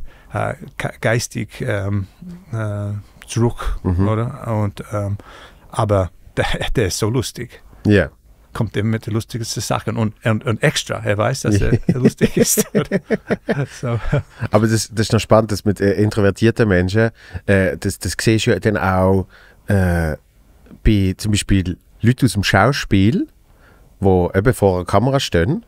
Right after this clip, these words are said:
Speaker 1: Mhm.
Speaker 2: super, super Schauspieler, super
Speaker 1: Mhm.
Speaker 2: Schauspielerinnen.
Speaker 1: Mhm.
Speaker 2: Und dann müssen sie aber irgendwie bei einer, keine Ahnung,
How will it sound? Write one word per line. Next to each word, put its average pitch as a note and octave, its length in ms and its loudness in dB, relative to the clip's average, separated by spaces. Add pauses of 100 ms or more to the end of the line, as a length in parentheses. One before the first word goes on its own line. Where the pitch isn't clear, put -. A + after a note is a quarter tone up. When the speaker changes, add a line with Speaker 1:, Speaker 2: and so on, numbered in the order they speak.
Speaker 1:
Mhm. C3 260 2
Speaker 2:
super, E3 640 2
super D#3+ 440 2
Schauspieler, C3+ 760 2
super C3 220 2
Speaker 1:
Mhm. C#3 40 0
Speaker 2:
Schauspielerinnen. B2 800 2 (100)
Speaker 1:
Mhm. C3 380 0
Speaker 2:
Und G#2+ 140 2
dann B2 120 6
müssen C#3 200 6
sie A#2+ 120 4
aber A2+ 180 4
irgendwie G#2+ 320 4
bei G#2 100 2
einer, F#2+ 500 4 (160)
keine G2+ 180 4 (120)
Ahnung, D2+ 40 -6